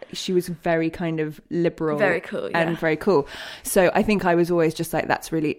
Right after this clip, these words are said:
Speaker 1: interesting." And, you know,
Speaker 2: Mm.
Speaker 1: she was, she worked in the theatre. She was around very, so theatrical left-wing types who were
Speaker 2: Yes.
Speaker 1: all kind of, um, I suppose, feminists.
Speaker 2: Yeah.
Speaker 1: The women anyway. Um, so I think I grew up with, like, a lot of very strong women.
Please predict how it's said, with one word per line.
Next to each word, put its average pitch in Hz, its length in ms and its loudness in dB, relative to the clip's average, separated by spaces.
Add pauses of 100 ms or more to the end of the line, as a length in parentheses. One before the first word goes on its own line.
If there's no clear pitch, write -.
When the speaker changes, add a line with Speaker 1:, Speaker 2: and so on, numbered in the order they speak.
Speaker 1:
interesting." 160 680 -6
And, - 100 -2
you 170 60 -2
know, - 100 -4
Speaker 2:
Mm. - 120 -4
Speaker 1:
she 190 60 -2
was, 165 320 -4
she - 180 -6
worked 160 380 -4
in 160 60 -6
the 156 60 -6
theatre. 151 380 -6
She - 120 -8
was 160 120 -6
around 156 400 -4 (540)
very, 160 560 -6 (140)
so 156 300 -6
theatrical - 680 -6
left-wing 156 720 -4
types - 460 -8 (140)
who 202 120 2
were 214 40 6
Speaker 2:
Yes. 240 120 4
Speaker 1:
all 220 140 8
kind 160 300 -4
of, 147 180 -6 (260)
um, 143 380 -6 (160)
I 160 80 -8
suppose, - 320 -10
feminists. 151 440 -8
Speaker 2:
Yeah. 196 220 -6 (320)
Speaker 1:
The 165 80 -4
women 151 280 -6
anyway. 151 500 -8
Um, 160 240 -2
so 175 280 0
I 190 60 0
think 202 220 -2
I 175 80 2
grew 175 240 0
up 175 100 0
with, 208 120 -8
like, 156 160 -8
a 160 40 -6
lot 156 160 -4
of 151 100 -6
very 156 200 -6
strong 160 560 -6 (280)
women. 160 460 -6